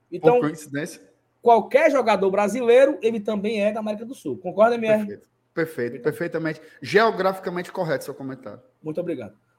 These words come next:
Speaker 1: O diretor afirmou que o Leão buscará opções de meio-campistas no mercado sul-americano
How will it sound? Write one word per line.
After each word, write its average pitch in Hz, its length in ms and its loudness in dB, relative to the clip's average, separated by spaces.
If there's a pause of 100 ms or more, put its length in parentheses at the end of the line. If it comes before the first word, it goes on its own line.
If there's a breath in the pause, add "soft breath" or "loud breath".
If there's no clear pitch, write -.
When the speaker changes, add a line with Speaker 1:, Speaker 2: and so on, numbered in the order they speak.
Speaker 1:
O 233 120 -4
diretor 294 320 4
afirmou 262 480 4
que 269 100 -8
o 254 60 -4
Leão 247 260 2
buscará 220 600 -4
opções 208 480 -8
de 208 80 -6
meio-campistas 196 760 -6
no 196 80 -8
mercado 190 480 -6
sul-americano 208 920 -10